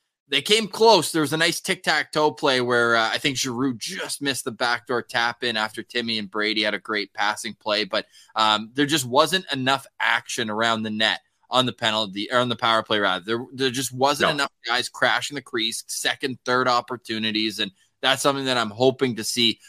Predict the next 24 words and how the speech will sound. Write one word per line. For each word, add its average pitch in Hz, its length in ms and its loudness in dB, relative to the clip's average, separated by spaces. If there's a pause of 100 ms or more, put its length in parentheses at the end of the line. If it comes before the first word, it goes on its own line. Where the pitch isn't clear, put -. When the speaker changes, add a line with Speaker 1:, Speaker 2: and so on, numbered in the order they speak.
(140)
Speaker 1:
going 120 260 4
forward 110 420 2
from 110 180 -4
this 107 200 -4
team. 98 400 -2
Overall, 165 800 6 (260)
I 139 60 -4
thought 202 220 4
it 226 40 6
was 208 120 2
a 180 40 4
decent 165 520 0
effort. 165 360 -2 (200)
There 135 160 2
were 143 200 2
Speaker 2:
Yeah. - 60 -4
Speaker 1:
periods 156 400 0
where 143 140 4
they 135 100 4
were 139 180 6
on 139 140 4
the 139 100 -4
ropes, 123 440 2
and 107 140 -6